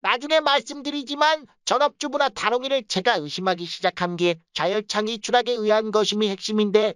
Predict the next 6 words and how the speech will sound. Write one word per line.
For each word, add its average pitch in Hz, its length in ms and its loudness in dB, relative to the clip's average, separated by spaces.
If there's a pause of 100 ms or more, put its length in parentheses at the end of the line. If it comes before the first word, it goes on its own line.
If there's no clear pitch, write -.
론자들 247 640 2
다 220 120 6
말하고 226 380 4
있는 240 260 -2
추락이 254 340 0
아닌 240 400 0